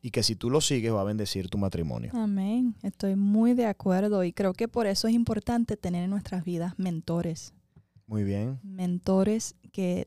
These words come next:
Speaker 2: temen al Señor, mentores, guías espirituales, un pastor, o sea, nosotros, si usted se congrega con nosotros o lo que sea,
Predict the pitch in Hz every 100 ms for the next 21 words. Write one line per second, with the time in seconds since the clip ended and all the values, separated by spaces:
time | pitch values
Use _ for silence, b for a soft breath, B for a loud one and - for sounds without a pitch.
0 | - 185 185 196 185 170 - 170 165 165
1 | 170 185 202 214 175 170 175 180 175 180
2 | 180 175 180 170 180 180 185 180 - 170
3 | 165 170 170 170 175 170 165 175 - -
4 | 190 180 175 175 175 196 - - - -
5 | - - 170 165 160 165 - _ _ -
6 | 180 - 180 180 185 - 185 185 - -
7 | - - 170 160 156 156 165 - 160 165
8 | 180 185 180 156 156 180 170 165 - 190
9 | 190 190 202 180 170 165 165 - 190 262
10 | 214